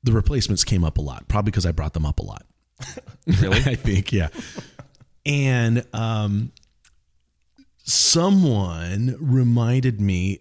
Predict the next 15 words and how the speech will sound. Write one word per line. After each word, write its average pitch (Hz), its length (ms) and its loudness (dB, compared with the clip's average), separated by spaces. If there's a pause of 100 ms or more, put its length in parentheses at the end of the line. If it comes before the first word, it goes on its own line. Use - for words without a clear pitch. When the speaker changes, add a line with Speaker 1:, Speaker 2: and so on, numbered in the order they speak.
Speaker 1:
of 92 220 -10
the 104 100 -6
time 92 400 -2
that, 87 160 -6 (120)
so 143 100 0
the 123 100 2
Replacements 185 440 0
went 143 120 2
on 113 60 2
Saturday 104 240 0
Night 92 100 -4
Live 80 540 -2 (280)
at - 200 -12
one 78 200 -2
point, 76 380 -4